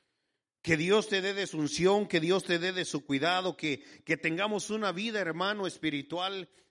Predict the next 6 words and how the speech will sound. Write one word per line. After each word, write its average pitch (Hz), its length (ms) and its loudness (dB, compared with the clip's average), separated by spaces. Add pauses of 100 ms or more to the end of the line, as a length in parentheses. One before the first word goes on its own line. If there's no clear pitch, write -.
(100)
que 143 100 -2
sea 185 380 -4
completa, 160 640 -4
que 135 140 -8
sea 175 200 -4
satisfecha. 143 840 -6